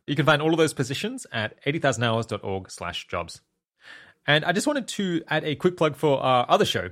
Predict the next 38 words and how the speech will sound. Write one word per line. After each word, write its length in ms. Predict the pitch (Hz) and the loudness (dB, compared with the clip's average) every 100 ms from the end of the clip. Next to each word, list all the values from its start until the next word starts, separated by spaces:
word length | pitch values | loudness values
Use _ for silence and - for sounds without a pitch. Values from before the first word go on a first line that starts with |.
| - | -6
uh, 100 | 123 | -6
called 240 | 117 127 117 | -2 -2 0
eighty 200 | 123 120 | -2 -2
K 260 | - 110 | -2 -2
After 280 | 101 98 98 | -2 -4 -2
Hours. 340 | 101 98 104 - - - - _ _ | -2 -2 -8 -18 -20 -20 -20 _ _
We 320 | 147 254 226 | 0 0 0
are 260 | - 170 165 | 0 0 2
ramping 260 | 170 170 170 | 2 2 2
up 140 | 160 | 2
content 320 | 151 160 196 | 0 0 0
over 140 | 165 180 | 2 4
there, 240 | 226 302 - | 2 0 -4
and 120 | 143 | -2
you 80 | 147 | -2
can 240 | 147 143 | 0 0
expect 300 | 135 - 180 | -2 -2 -2
to 80 | 175 | -2
hear 400 | - 147 147 190 - | -4 -2 0 -2 -6
interviews 360 | 139 131 135 135 | -8 -4 -2 -2
I've 100 | 104 | -2
done 240 | 123 143 | -4 -2
with 260 | 113 104 - | -4 -4 -4
Kuhan 360 | 139 131 127 | -2 0 0
Jayaprakasan 720 | 113 104 101 107 131 - 262 - - | 2 0 0 2 2 2 -6 -10 -8
on 140 | 107 | -6
effective 340 | 110 123 120 | -4 -4 -2
altruism 360 | 110 117 107 104 | -2 -2 -6 -8
community 320 | - 117 139 | -6 -4 -2
building 320 | 139 151 196 - _ - - - | -2 -2 -4 -12 _ -20 -10 0
and 220 | 131 - | 0 2
Andre 300 | 156 175 165 | 0 2 2
Jimenez 400 | 143 135 123 117 | 2 -2 -2 -2
Sorrilla 580 | - 113 151 117 95 120 - | 0 0 2 2 0 -4 -8
on 160 | 113 - | -8 -8
shrimp 320 | - 127 - - | -6 -6 -6 -6
animal 260 | 113 101 | -4 -2
welfare, 380 | 95 120 - 90 | 0 0 0 -8